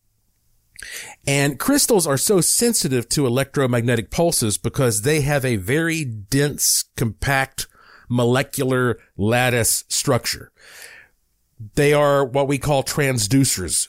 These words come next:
They're so sensitive, they can turn electromagnetic fields into physical forces, vibrations.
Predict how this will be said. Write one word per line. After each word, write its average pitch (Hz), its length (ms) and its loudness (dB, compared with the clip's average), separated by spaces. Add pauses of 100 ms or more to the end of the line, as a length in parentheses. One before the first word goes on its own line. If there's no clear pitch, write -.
They're 120 200 0
so 180 280 4
sensitive, 143 720 0
they 131 180 0
can 123 200 -2
turn 113 520 -2 (300)
electromagnetic 131 920 0
fields 98 540 0
into 131 440 -2
physical 127 500 -2
forces, 120 580 -2
vibrations. 113 840 -2